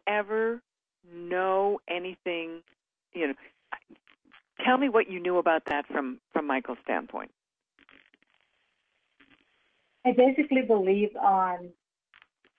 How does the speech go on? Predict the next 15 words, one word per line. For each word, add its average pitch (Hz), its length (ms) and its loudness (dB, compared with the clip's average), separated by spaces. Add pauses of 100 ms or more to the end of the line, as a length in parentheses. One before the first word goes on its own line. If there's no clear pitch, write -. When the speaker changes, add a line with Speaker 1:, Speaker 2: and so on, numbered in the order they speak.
(360)
Speaker 2:
why 226 320 6
it's 226 300 -2
having 247 420 0
everything 240 380 -6
in 220 160 -6
writing, 190 560 -2 (380)
and, 226 200 -2
and 233 140 2
I 233 80 4
believe 226 340 2
in 220 160 0
energy, 202 680 -2 (280)
energy 214 340 0
Speaker 1:
Mm-hmm. 185 100 0
Speaker 2:
work, 185 260 4